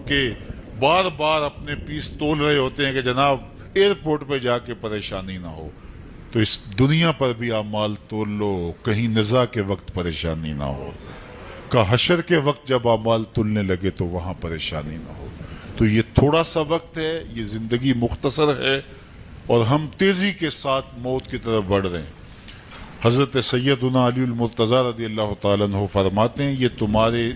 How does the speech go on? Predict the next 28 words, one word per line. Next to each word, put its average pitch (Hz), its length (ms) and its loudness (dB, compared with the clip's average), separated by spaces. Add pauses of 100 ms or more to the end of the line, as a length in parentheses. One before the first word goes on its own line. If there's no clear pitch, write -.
(100)
तुम्हारी 113 360 0
सांसें 123 460 0
जो 104 140 -2
हैं, 87 220 -2 (540)
ये 127 160 6
मौत 127 400 2 (100)
की 156 60 -8
तरफ 139 380 -6
उठते - 280 -6
हुए 120 240 2 (100)
कदम 107 260 0
हैं। 80 200 -8 (840)
तुम 180 180 4
समझते 196 520 2
हो 180 60 4
हम 160 200 -2
बड़े 143 180 2
हो 123 200 2
रहे 120 100 -2
हैं, 117 80 -2
लेकिन 120 280 -4
हकीकत 123 540 -2
में 113 100 0
तुम 113 220 2
छोटे 110 400 0
हो 76 220 -2
रहे 67 120 -6
हो।" - 80 -12